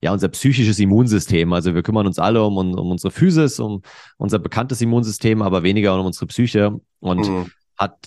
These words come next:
Speaker 1: das aber auch so abgegrenzt eben von diesem Steh-auf-Männchen, was ja viele sagen, so, ja, wenn du
Speaker 2: Ja.
Speaker 1: resilient bist, dann bist du so ein Steh-auf-Männchen, aber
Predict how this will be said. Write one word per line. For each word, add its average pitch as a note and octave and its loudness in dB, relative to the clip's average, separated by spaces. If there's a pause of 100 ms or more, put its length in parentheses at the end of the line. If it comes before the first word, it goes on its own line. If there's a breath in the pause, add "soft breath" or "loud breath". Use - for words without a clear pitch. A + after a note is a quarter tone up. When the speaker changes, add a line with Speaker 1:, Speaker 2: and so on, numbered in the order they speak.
(100)
Speaker 1:
das G#2+ -2
aber G#2 0
auch A2 2
so A#2 -4
abgegrenzt - -4
eben A2+ -4
von G#2 -2
diesem F#2+ 0
Steh-auf-Männchen, F2+ 0
was E2+ -2
ja F2+ 0
viele F#2 0
sagen, F2+ 0
so, F2+ 0
ja, E2+ 0
wenn F2 -4
du F2+ -2
Speaker 2:
Ja. F2+ -4
Speaker 1:
resilient F#2 0
bist, G#2+ 0
dann G2 0
bist F2+ -4
du F#2+ 0
so F2+ 2
ein E2+ 0
Steh-auf-Männchen, A2 -2
aber F2+ -2